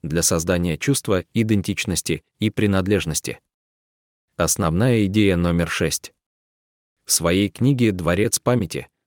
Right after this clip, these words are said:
книга утерянных интерьеров, Эдмунд де Ваал рассматривает идею дворцов памяти и то, как они использовались на протяжении веков.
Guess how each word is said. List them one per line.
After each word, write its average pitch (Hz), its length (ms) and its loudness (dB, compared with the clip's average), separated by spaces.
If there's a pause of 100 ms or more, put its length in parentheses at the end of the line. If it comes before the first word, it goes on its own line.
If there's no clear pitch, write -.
книга 156 360 2
утерянных 127 580 2
интерьеров, 95 640 0 (220)
Эдмунд 120 420 2
де 107 140 0
Ваал 98 320 0
рассматривает 101 760 -2
идею 101 300 2
дворцов 85 500 -2
памяти 95 500 -4 (120)
и 101 140 -2
то, 127 320 0
как 101 260 -2
они 101 260 2
использовались 123 720 0
на 107 120 0
протяжении 92 580 -2
веков. 85 420 -4